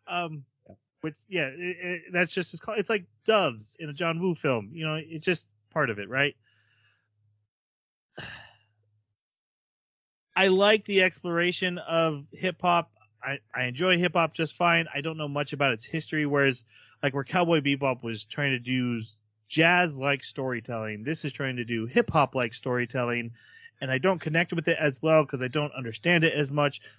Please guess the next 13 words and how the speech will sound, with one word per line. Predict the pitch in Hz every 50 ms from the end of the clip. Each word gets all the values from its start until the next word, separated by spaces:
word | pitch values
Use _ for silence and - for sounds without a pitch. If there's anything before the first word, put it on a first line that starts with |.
| _ _ _
but | 151 151
it | 143
was | 135 131
still | - - - 165 160
fun | 143 - _ 151 147 143 139 139 131
to | - - 123 113
watch | 107 104 117 123 131 135 131 -
that, | - 127 120 117 110 - _ _ _ -
uh, | 117 113 107 107 - 135
exploration. | 131 123 - _ - 113 110 113 120 117 - - 123 113 113 113 113 _ _ _ _ _ _ _ _ _ _ _ _ _ _ _ _ _ _ _ _ _ _
These | - 214 247 226 -
characters | - 226 220 208 185 - 196 180
aren't, | 170 170 170 165 160